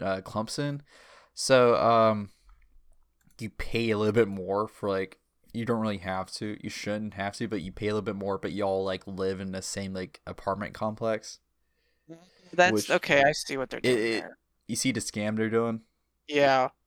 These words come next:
Speaker 1: So, yeah, you get, they get, like, uh, probably, like, five thousand more out of you for that.
Speaker 2: It's
Speaker 1: Is it,
Speaker 2: clever.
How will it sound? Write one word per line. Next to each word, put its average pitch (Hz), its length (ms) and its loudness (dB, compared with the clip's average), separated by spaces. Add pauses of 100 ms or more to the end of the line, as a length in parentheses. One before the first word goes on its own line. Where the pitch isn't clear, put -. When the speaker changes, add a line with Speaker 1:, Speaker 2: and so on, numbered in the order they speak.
(320)
Speaker 1:
So, 104 300 0
yeah, 104 120 2
you 104 140 -2
get, 113 220 -2
they 117 100 -4
get, 107 260 2
like, 107 240 0
uh, 101 320 0
probably, 123 240 2
like, 107 200 -2
five 95 340 -2
thousand 98 360 -2
more 98 180 2
out 98 200 2
of 101 40 -4
you 101 100 -4
for 107 180 -6
that. 107 260 -2 (1500)
Speaker 2:
It's - 180 -8
Speaker 1:
Is - 60 -16
it, - 40 -18
Speaker 2:
clever. 190 440 8